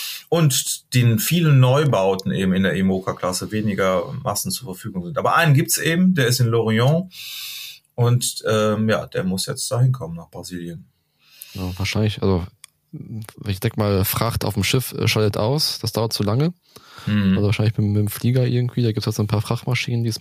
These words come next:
Speaker 2: machen könnten.
Speaker 1: Mhm.
Speaker 2: Und dann ist halt die große Frage, äh, schaffen sie es halt auch, diesen Mast zu stellen, wieder ins Rennen einzusteigen und nach
Speaker 1: Mhm.
Speaker 2: Newport zu segeln?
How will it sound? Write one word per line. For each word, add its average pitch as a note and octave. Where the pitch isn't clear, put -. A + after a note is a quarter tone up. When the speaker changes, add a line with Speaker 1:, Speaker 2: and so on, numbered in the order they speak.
Speaker 2:
machen A#2+
könnten. B2+
Speaker 1:
Mhm. A2
Speaker 2:
Und A2+
dann A2
ist B2
halt B2
die B2
große B2
Frage, A2+
äh, A2
schaffen B2
sie B2
es A#2
halt B2
auch, A2+
diesen G2+
Mast G#2+
zu G#2+
stellen, A#2
wieder G#2
ins G2+
Rennen F#2+
einzusteigen C3
und G2+
nach G2
Speaker 1:
Mhm. F#2
Speaker 2:
Newport A2
zu G2+
segeln? G#2+